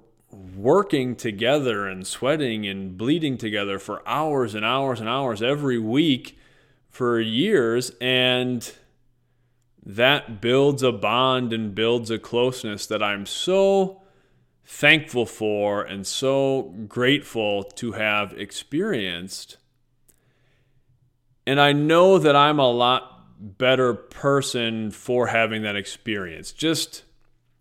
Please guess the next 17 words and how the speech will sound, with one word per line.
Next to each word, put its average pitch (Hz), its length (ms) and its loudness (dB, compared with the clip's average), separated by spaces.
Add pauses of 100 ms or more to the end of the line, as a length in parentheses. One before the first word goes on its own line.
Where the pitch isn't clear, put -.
(2500)
for - 240 -6
making 147 380 2
those 135 240 0
connections 107 920 -4
and 101 600 -4 (840)
having 131 360 0
my 127 160 4
mind 120 360 2
open 120 280 0
to 110 100 -4
things 117 280 -6
that 110 100 0
I 107 140 0
maybe 113 380 0
had 113 180 -2
not 113 160 -4
even 107 560 -6